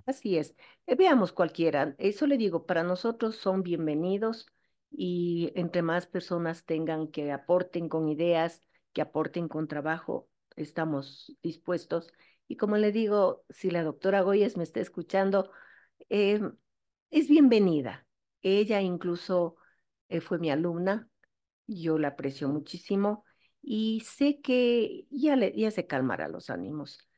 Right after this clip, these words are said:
Siempre después de la tempestad viene la calma y pienso que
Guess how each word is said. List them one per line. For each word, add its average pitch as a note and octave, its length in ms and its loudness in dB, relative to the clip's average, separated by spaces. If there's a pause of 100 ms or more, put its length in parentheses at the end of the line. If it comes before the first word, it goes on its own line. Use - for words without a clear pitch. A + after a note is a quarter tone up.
(200)
Siempre G#3+ 420 0
después F#3 340 -4
de F#3 80 0
la D#3+ 160 0
tempestad D#3+ 540 -4
viene D#3+ 260 -4
la C#3 180 -6
calma D#3+ 460 -2
y C#3+ 140 -6
pienso D#3 500 -8
que A2 240 -10